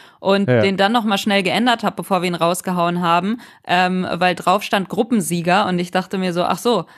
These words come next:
Speaker 1: äh, hoppla, das habe ich gar nicht mitbekommen, dass da irgendwie neunzigste plus fünf noch was passiert ist, weil ich einfach mit der Eintracht beschäftigt war und dachte, einfach weiter so, ne?
Speaker 2: Was aber,
Speaker 1: Ähm,
Speaker 2: was aber ja auch irgendwie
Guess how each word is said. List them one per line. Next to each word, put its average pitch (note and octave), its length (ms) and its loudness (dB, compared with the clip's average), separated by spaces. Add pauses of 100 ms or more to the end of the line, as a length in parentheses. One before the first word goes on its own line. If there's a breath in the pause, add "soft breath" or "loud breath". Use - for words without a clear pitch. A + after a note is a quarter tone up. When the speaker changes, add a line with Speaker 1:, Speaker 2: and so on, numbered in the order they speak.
(400 soft breath)
Speaker 1:
äh, F3 300 2
hoppla, A3+ 340 0
das F#3 120 -10
habe A3 120 4
ich A3+ 140 -2
gar G3+ 140 2
nicht G#3 120 -2
mitbekommen, G3+ 460 -2
dass F3+ 140 -2
da - 100 0
irgendwie G#3 300 0
neunzigste G3 500 0
plus F#3+ 240 -2
fünf G#3 240 0
noch F#3 160 -2
was E3+ 120 -2
passiert G#3 440 -2
ist, F3+ 160 -2
weil E3+ 160 2
ich F3 120 -4
einfach F3 220 0
mit F3+ 140 -4
der D#3+ 80 4
Eintracht F3 380 -2
beschäftigt F3 500 -4
war F3 100 4
und E3 140 -2
dachte, E3+ 320 -4 (1400 loud breath)
einfach F3+ 380 -2
weiter F3 400 0
so, D#3 200 -4
ne? F3 100 -2
Speaker 2:
Was A3 160 4
aber, C3 140 2
Speaker 1:
Ähm, E3 100 0
Speaker 2:
was C3+ 160 2
aber C#3 140 4
ja B2+ 200 4
auch D#3+ 340 2
irgendwie D#3+ 840 0